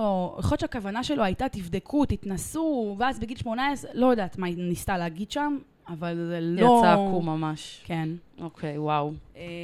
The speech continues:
Speaker 1: כן, ואז איפשהו בגיל עשרים וחמש, עשרים ושש כזה, הייתה איזושהי נסיעה, נסיעה שלי מאוד משמעותית לניו יורק. בעצם עזבתי כאן את הארץ. הייתה לי, אמ, משרה מאוד, מאוד, מאוד באמת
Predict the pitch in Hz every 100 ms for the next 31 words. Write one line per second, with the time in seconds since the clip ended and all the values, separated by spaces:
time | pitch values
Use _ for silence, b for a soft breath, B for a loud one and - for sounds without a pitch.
0 | 170 170 170 170 175 180 - 466 427 208
1 | 214 254 269 - 262 247 214 185 196 202
2 | - 196 190 185 175 190 180 - 190 -
3 | 185 170 170 170 165 180 180 170 175 -
4 | 170 170 - 170 156 175 160 - 180 185
5 | - 175 180 180 175 165 180 180 170 165
6 | 185 180 170 160 185 254 277 175 170 185
7 | 165 165 180 - 190 175 170 160 208 233
8 | 233 226 - - b b b b b -
9 | 180 180 175 170 - - 175 165 165 170
10 | - 269 120 160 - 175 170 - 185 202
11 | 196 190 190 185 180 180 175 170 160 170